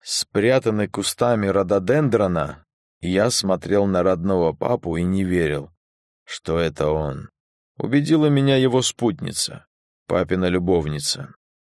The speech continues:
второсортная оперная певичка Ольга Обухова. Не та, что звезда. Фотографию этой Обуховой я до этого видел в руках моей мамы.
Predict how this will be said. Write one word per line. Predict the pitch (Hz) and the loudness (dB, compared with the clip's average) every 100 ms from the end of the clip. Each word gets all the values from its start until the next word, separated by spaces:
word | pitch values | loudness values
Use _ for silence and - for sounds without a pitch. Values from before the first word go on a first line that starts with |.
| _ _ - | _ _ -20
второсортная | - 92 90 - 117 117 - 98 98 - | -4 -2 0 2 2 2 0 0 0 0
оперная | 101 95 95 90 87 87 | -2 0 0 0 0 -2
певичка | 85 82 104 - - 95 90 _ _ _ _ - | -4 -2 0 0 0 0 0 _ _ _ _ 0
Ольга | 95 98 98 98 - - | 2 4 2 2 0 0
Обухова. | 104 92 85 - - - 147 - _ _ _ _ _ - | 0 0 -2 -6 -8 -8 -8 -16 _ _ _ _ _ -6
Не | 98 123 127 | -2 0 0
та, | 85 | -2
что | - 78 | -4 -8
звезда. | 78 78 78 - - _ _ _ _ _ _ | -6 -6 -6 -8 -10 _ _ _ _ _ _
Фотографию | - - 95 107 104 - 95 | -10 -4 0 2 2 2 2
этой | 95 98 95 | 2 2 0
Обуховой | 117 131 104 - 76 80 73 80 _ _ _ _ | 2 2 0 -2 -2 -2 -4 -8 _ _ _ _
я | 92 98 | -2 0
до | 98 | 2
этого | 98 92 95 90 | 0 2 0 0
видел | 98 117 101 78 | -2 0 0 0
в | 76 | -2
руках | 85 - 98 95 - - | -2 0 0 -2 -8 -8
моей | 90 87 87 | -2 0 0
мамы. | 90 85 - - | 0 -2 -4 -10